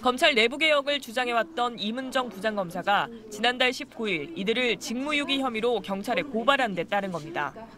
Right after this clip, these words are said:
김 전 총장 등은 이천십육 년 당시 부산지검 소속 모 검사가 민원인이 낸 고소장을 분실한 뒤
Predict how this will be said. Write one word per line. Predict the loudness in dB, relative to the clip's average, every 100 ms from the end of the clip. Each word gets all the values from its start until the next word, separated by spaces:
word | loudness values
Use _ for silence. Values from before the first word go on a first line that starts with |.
| -14 -12 -12 -12 -14 -6
김 | -2 2
전 | 2 2
총장 | 0 -2 -2 0
등은 | -2 -2
이천십육 | -4 -2 -4 -4 -8 -2
년 | 2 2 0
당시 | -4 -4 -4
부산지검 | -4 0 0 0 0 0 -2
소속 | -6 -6
모 | -4 -2
검사가 | 0 -2 0 2 2 2 -4 -16 -4
민원인이 | 0 2 2 0 2
낸 | 2 2
고소장을 | -2 -4 -4 0 0 0
분실한 | -4 -4 0 0 0
뒤 | -4 -4